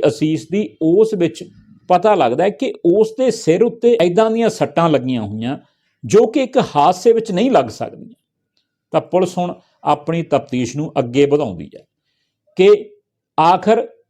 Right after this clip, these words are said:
ਕੀ ਹੋ ਸਕਦਾ ਹੈ, ਕਿਉਂਕਿ ਜੋ ਅੰਜਲੀ ਸੀ ਉਹ ਵੀ ਬੇਹੋਸ਼ ਹੋ ਗਈ ਸੀ, ਉਸ ਨੂੰ ਵੀ ਹਸਪਤਾਲ ਲਿਜਾਇਆ ਗਿਆ ਸੀ, ਆਸ਼ੀਸ਼ ਨੂੰ ਵੀ ਹਸਪਤਾਲ ਲਿਜਾਇਆ ਗਿਆ, ਗਿਆ ਸੀ, ਪਰ ਆਸ਼ੀਸ਼ ਨੂੰ ਤਾਂ ਮ੍ਰਿਤਕ ਘੋਸ਼ਿਤ ਕਰ ਦਿੱਤਾ ਸੀ ਡਾਕਟਰਾਂ ਨੇ, ਤੇ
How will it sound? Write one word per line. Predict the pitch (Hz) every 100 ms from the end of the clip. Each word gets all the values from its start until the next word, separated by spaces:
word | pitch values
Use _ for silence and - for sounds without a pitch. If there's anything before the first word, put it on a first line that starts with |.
| -
ਕੀ | 262
ਹੋ | 247 165
ਸਕਦਾ | 127 - - 87
ਹੈ, | - _ _ _ _ _
ਕਿਉਂਕਿ | 196 220 220 262
ਜੋ | 220 262 - 175
ਅੰਜਲੀ | 175 202 240
ਸੀ | 226 262
ਉਹ | - 196
ਵੀ | 254
ਬੇਹੋਸ਼ | 175 147 151 170 190 208
ਹੋ | 190
ਗਈ | 196
ਸੀ, | 196 226 - _ _ -
ਉਸ | 170 190
ਨੂੰ | 226 240
ਵੀ | 226
ਹਸਪਤਾਲ | 175 175 156 175 175
ਲਿਜਾਇਆ | 160 156 156
ਗਿਆ | 147 139
ਸੀ, | 135 170 170
ਆਸ਼ੀਸ਼ | 131 143 170 170
ਨੂੰ | 226
ਵੀ | 226
ਹਸਪਤਾਲ | 175 147 139 139 135
ਲਿਜਾਇਆ | 123 113 107
ਗਿਆ, | 107 107 117
ਗਿਆ | 113 113
ਸੀ, | 110 156
ਪਰ | 156 160
ਆਸ਼ੀਸ਼ | 131 120 139 151 151
ਨੂੰ | 165 147
ਤਾਂ | 156 151
ਮ੍ਰਿਤਕ | 240 220 - 175 175
ਘੋਸ਼ਿਤ | 147 - -
ਕਰ | 135 131
ਦਿੱਤਾ | - - 156
ਸੀ | 143
ਡਾਕਟਰਾਂ | 117 110 - 117
ਨੇ, | 120 143 - _ - _
ਤੇ | -